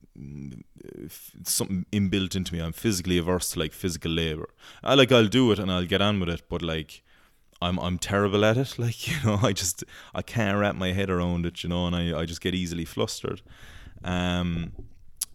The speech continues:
but anyways, eh, I was just getting stressed in the evenings 'cause I didn't wanna go back. And I called out sick a few times. Like, you know, I wasn't sick at all. I was going around town, walking around with my friends. Uh, pa-, a part of it was probably that as well, that I wasn't getting to spend time with my friends in town and stuff.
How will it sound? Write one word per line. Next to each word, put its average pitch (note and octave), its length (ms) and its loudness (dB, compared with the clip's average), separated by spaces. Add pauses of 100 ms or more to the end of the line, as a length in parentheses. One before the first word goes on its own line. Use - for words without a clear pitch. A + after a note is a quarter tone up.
(200)
but G2 220 2
anyways, F2 580 0 (320)
eh, G2 280 -4 (120)
I - 100 -2
was C3+ 120 0
just C#3 100 -4
getting A2+ 160 -2
stressed B2 340 0
in G#2+ 60 -2
the G#2+ 60 2
evenings F#2 160 -2
'cause E2+ 80 -2
I F2 80 0
didn't F#2+ 160 2
wanna E2 160 -2
go D#2+ 100 -2
back. E2 220 -4
And E2+ 80 -4
I F2+ 60 -2
called G#2+ 280 2
out F2+ 160 0
sick - 160 -2
a - 60 -12
few D#2+ 160 -6
times. D2+ 420 -6
Like, D2 160 -4
you D2+ 60 -4
know, D#2+ 80 -2
I D#2+ 40 0
wasn't D#2 220 -4
sick - 180 -6
at D#2+ 60 -8
all. D2+ 220 -4
I D2 40 -4
was D2+ 80 -6
going D#2+ 200 -6
around D#2 180 -6
town, D#2 320 -6
walking D#2 320 -8
around D#2+ 140 -4
with D2+ 80 -8
my D2+ 100 -8
friends. D#2 540 -8 (600)
Uh, D#2+ 280 -4 (340)
pa-, - 160 -2
a F#2 120 0
part A2 260 2
of D#2 60 -4
it - 20 -10
was - 100 -10
probably D2 280 -4
that D2+ 140 -4
as D2 120 -6
well, D2+ 140 -4
that D2 140 -4
I D2 140 -4
wasn't D2+ 300 -6
getting D2 140 -10
to - 40 -12
spend D#2+ 240 -8
time D#2 120 -4
with D2+ 80 -6
my D2 120 -6
friends D#2+ 300 -4
in D#2 80 -4
town G2 280 0
and F#2 100 -2
stuff. - 220 -6